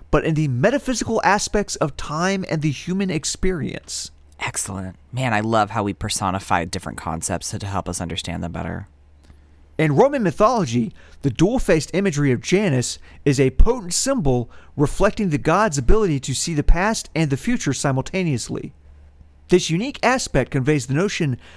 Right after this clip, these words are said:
Speaker 1: that all beginnings are inherently linked to endings, and the very entrance also serves as an exit.
Speaker 2: Mm,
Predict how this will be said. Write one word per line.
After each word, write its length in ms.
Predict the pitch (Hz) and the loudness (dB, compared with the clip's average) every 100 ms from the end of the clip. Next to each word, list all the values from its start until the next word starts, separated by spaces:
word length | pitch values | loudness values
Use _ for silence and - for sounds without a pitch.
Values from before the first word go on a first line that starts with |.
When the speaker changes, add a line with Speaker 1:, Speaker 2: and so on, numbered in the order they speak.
| - | -2
Speaker 1:
that 100 | 147 | 0
all 200 | - 254 | 4 2
beginnings 640 | 202 147 254 254 156 127 - - - | 2 -2 -2 0 0 -2 -10 -18 -4
are 140 | 143 143 | -2 0
inherently 520 | 127 180 233 240 214 | -2 0 0 2 -2
linked 400 | 170 220 175 - | 0 -2 -2 -4
to 160 | - 190 | -4 -4
endings, 540 | 254 185 127 - - - - - | -2 0 0 0 -8 -14 -12 -2
and 160 | 143 | 0
the 80 | 127 | 2
very 340 | 123 214 233 - | 2 2 2 -2
entrance 460 | 226 - 156 131 - | -4 0 -2 0 0
also 260 | 170 - | 2 0
serves 460 | 147 - 180 202 160 | -4 -2 0 0 -4
as 180 | - 151 | -4 -2
an 120 | 156 - | -4 -2
exit. 420 | 165 117 - - - - - | -4 -2 -6 -8 -20 -20 -10
Speaker 2:
Mm, 680 | 98 104 107 104 92 87 87 | -4 -2 -2 -2 -4 -6 -10